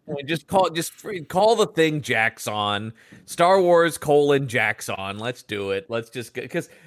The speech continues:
it is like, who is he hunting? None of the ones you wanna see. It's gonna be that rabbit. And man, I,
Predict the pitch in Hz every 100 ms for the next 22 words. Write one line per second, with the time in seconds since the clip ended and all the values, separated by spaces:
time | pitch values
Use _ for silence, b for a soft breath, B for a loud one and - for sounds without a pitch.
0 | 123 190 214 214 160 139 127 B B B
1 | 175 220 180 160 165 156 180 175 135 101
2 | 90 b - 135 110 107 107 127 151 151
3 | 170 180 180 196 262 202 147 123 151 160
4 | - 147 160 160 165 165 131 151 165 202
5 | 147 127 131 135 127 b b b _ 196
6 | 214 233 214 180 160